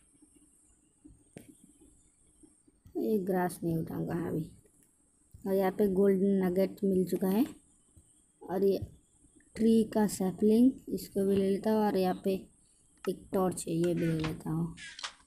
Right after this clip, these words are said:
हाँ, बेड वेड कुछ नहीं लेता है।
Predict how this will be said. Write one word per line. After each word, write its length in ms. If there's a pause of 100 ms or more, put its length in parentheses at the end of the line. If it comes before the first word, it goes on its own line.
(2750)
हाँ, 160
बेड 280
वेड 260
कुछ 260
नहीं 160
लेता 280
है। 60